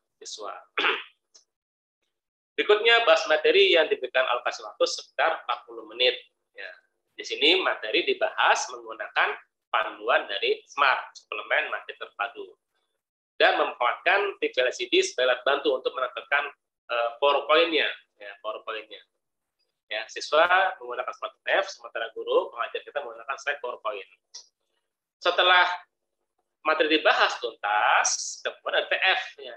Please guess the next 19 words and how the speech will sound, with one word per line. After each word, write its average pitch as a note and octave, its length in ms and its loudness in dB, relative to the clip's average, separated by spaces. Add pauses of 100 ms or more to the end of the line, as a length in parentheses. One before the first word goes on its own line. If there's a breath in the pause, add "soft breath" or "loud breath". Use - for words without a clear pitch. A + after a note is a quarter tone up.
T - 80 -16
F A#2+ 80 -8
T - 160 -6
F C3+ 240 -4
online E3+ 320 0 (480)
selama A2+ 420 -8
sekitar - 560 -2
sepuluh A2 320 -20 (140)
menit. A#2+ 260 2 (320)
Siswa D#3 320 2 (320)
diharapkan, C3 480 2 (640)
eh, C3 320 4 (160)
membuka B2 720 -2 (480)
aplikasi B2 560 -2
S - 80 -14
I A2+ 80 -18
P - 60 2 (640)
di A#2+ 240 -8 (160)
H - 0 -